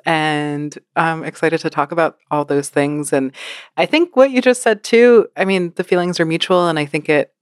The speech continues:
speaks to what happens, I think, when you kind of put yourself out there in your work and you're honest and vulnerable, like, it connects with other people. So I've, from what I know of your work, like, I've felt that. So anyway,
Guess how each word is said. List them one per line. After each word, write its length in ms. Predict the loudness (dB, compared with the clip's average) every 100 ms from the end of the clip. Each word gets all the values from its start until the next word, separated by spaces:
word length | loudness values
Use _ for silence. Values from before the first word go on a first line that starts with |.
| _
speaks 500 | -10 -4 -4 -4 -12
to 480 | -4 2 2 2 -2 _ -20 -20 -20 _ _
what 220 | -4 -4 -2
happens, 440 | -4 -2 -4 0
I 60 | -2
think, 200 | -2 -4
when 100 | -4
you 100 | -4
kind 160 | -4
of 100 | -4
put 140 | -4 -4
yourself 320 | -2 0 0
out 220 | -2 0
there 280 | 0 2 0
in 80 | 0
your 120 | 0
work 360 | 2 2 0 -6
and 140 | -6
you're 280 | -4 -6 -8 _ _ -2
honest 500 | -2 0 -6 -8 -12
and 120 | -4
vulnerable, 500 | -4 -2 -2 0 0
like, 340 | 0 -4 -8 -20 _ -10
it 160 | -10 _ _ _ _
connects 360 | -6 -4 -4 -6
with 120 | -4
other 180 | -4 -2
people. 280 | -4 -2 -2
So 180 | 0
I've, 320 | 0 0 -4 -16 -20 -20 _
from 140 | -4
what 120 | -2
I 100 | -2
know 220 | 0 2 2
of 140 | 4
your 140 | 4
work, 300 | 4 2 0
like, 160 | -2 0
I've 200 | 0 -2 _
felt 260 | -4 -2 0
that. 220 | -4 -2
So 360 | 0 2 0 -6 _
anyway, 400 | -2 2 2 0